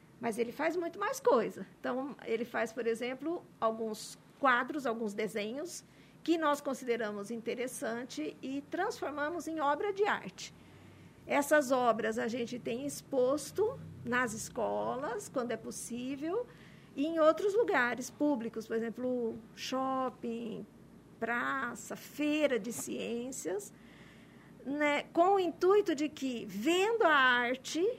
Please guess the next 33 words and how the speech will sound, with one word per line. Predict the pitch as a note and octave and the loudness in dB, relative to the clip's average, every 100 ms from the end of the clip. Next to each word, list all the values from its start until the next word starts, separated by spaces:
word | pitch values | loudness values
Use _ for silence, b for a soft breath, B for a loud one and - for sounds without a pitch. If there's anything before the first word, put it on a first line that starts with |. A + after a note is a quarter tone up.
| - - | -6 -8
a | B3 | -4
pessoa | C4 B3+ C#4+ B3+ | -2 -2 0 -2
seja | - - C4 D#4+ G#4+ | -2 -4 -2 -2 -4
atraída, | E4+ E4 B3 B3 A3 B3+ F4+ B B B B B | -2 -4 -4 -4 -4 -4 -6 B B B B B
e | C#4 | 2
aí, | C#4 B3 | 2 2
chegando | - C4+ B3 F4+ A#4+ B4 - | 0 0 2 2 6 4 6
perto, | C#4+ B3+ B3+ C4+ C4+ | 4 4 4 2 2
a | |
gente | D4+ D4+ - | 0 -2 -4
conversa | F4 D4 C#4+ C4+ E4 | -2 0 0 0 -6
com | E4+ | -4
ela, | C4+ A3+ | -2 0
"Olha, | G#3+ G#3 | 0 -2
isso | G#3 | -4
é | C4 | -6
matemática, | D4 D#4+ G4 C#4+ C4+ C4 C4+ C4 C#4 - B3+ | -8 -4 -2 0 -2 -2 -4 -8 -10 -6 -4
isso | G#3 - - - | -4 -6 -8 -6
é | A#3 - | -6 -8
números | - - - | -10 -12 -12
complexos, | D4+ D#4 D4 C4 C4+ B3+ - C4 | -12 -8 -4 -2 -2 -4 -6 -12
funciona | - B3 - A3+ G#3 B3 B B B A3+ | -8 -8 -6 -6 -4 -8 B B B -4
assim, | C4+ - D4 D4 C#4 B3+ | -2 -2 -2 -2 -4 -4
tem | A#3 A#3+ | -4 -4
essa | A#3 B3 | -6 -8
propriedade | B3 A3+ C4 A#3+ B3 | -10 -8 -6 -4 -2
algébrica | C#4+ C4+ A#3+ C4+ C4 C4 A3+ | -2 0 0 0 -2 -4 -4
que | D#4 | -2
os | D#4 | -2
números | C#4 B3+ A3+ | -2 -6 -6
reais | A#3 A3+ A3+ | -4 -4 -4
também | C4 B3+ E4+ | -8 -6 -6
têm", | E4+ D4+ D#4 D4+ | -4 -2 -2 -2